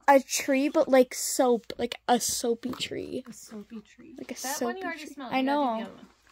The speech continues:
Speaker 2: Fall
Speaker 1: This is
Speaker 2: into
Speaker 1: what that one
Speaker 2: love.
Speaker 1: looks like. Also, I like the wood.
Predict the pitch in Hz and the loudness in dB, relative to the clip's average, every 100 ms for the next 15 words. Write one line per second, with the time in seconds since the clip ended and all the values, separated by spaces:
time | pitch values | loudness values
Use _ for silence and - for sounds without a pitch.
0 | - _ _ _ - 285 330 349 247 269 | -20 _ _ _ -14 -12 -8 -6 -4 -4
1 | 233 233 220 226 220 220 214 214 - 226 | -8 -8 -4 -4 -4 -6 -8 -12 -12 -10
2 | 220 220 - _ _ - 247 262 302 320 | -8 -10 -14 _ _ -4 -2 0 0 0
3 | 311 - 233 233 233 214 - - - 247 | -2 -2 2 2 -2 -6 -8 -12 -12 -16